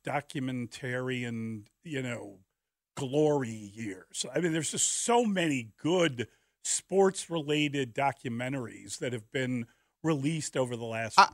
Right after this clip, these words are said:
Speaker 1: few years.
Speaker 2: That's interesting. I don't ever think we've been in a bad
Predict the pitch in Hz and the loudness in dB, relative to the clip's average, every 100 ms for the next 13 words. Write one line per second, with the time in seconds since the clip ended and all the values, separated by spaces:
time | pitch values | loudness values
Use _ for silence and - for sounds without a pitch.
0 | - - 139 120 110 117 101 104 175 208 | -4 -6 -6 -6 -6 -8 -8 _ 0 2
1 | 196 175 147 139 190 247 226 170 175 180 | 2 0 -4 4 6 6 6 4 4 2
2 | 170 170 147 123 147 139 120 98 110 110 | 0 0 0 4 4 6 2 4 8 10
3 | 127 92 | 10 6